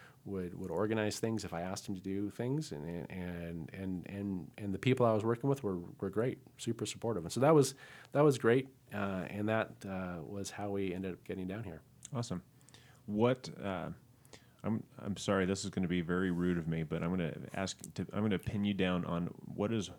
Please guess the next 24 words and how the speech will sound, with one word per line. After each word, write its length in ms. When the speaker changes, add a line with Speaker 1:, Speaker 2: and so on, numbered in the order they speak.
Speaker 2:
what 160
is 120
the 120
one 420
thing 340
you 120
love 260
the 60
most 320
about 260
Central 320
Oregon? 240
Speaker 1:
Um, 400
the 80
one 360
thing 340
that 100
I 40
love 280
the 60
most, 480
uh, 300
it's, 340
um, 280